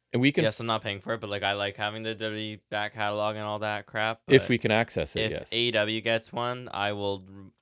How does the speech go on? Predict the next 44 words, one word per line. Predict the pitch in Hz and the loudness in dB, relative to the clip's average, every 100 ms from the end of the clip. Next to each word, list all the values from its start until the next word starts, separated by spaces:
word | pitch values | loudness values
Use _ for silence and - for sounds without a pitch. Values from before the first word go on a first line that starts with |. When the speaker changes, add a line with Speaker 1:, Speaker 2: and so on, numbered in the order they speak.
| _ | _
Speaker 2:
definitely, | 113 107 - 107 - | -4 -4 -6 -12 -4
I | |
will | 110 | -4
gladly | 110 107 104 107 110 | -4 -4 -2 -2 -6
spend | - 113 | -10 -8
my | 101 | -8
time | 98 98 95 | -8 -10 -6
wa-, | 95 98 - | -8 -8 -8
rewatching | 107 101 98 - | -4 -2 -4 -4
the | 95 | -8
Dynamite | 90 95 95 92 | -6 -6 -8 -10
things | 90 90 87 | -12 -16 -14
I've | 87 - | -14 -4
been | 123 | 0
Speaker 1:
And | 120 | 4
theirs | 143 | 2
Speaker 2:
missing. | 92 | 2
Speaker 1:
probably | - 151 151 143 | 0 0 0 -2
works | 92 98 107 - - | 0 2 2 0 -12
too, | - 87 69 - | -4 -4 -4 -8
which | 85 - | -8 -6
would | 80 | -4
be | 87 73 | -2 -2
a | - _ | -4 _
main | 165 113 101 98 87 | -10 -4 -2 -2 -2
selling | - 92 85 | -2 -2 -4
feature | - 80 - | -6 -8 -8
for | 78 85 | -8 -8
me. | 78 65 - | -6 -8 -2
Like, | 107 110 | -2 0
that | 131 139 | -2 -2
you | 147 | -2
can | 175 - - | -4 -6 -4
actually | 160 - - 170 | -4 -4 -4 -2
use | 160 160 180 87 | -2 -4 -4 -4
it | 71 _ _ _ _ _ _ - | -8 _ _ _ _ _ _ -2
is | 120 | -2
a | 98 | 0
pretty | - 117 | 0 0
good | 98 85 | 2 0
business | 90 82 76 - | -2 -2 -8 -8
Speaker 2:
Yeah, | |
Speaker 1:
model. | 73 104 | -8 -6
Speaker 2:
there's | 110 | -8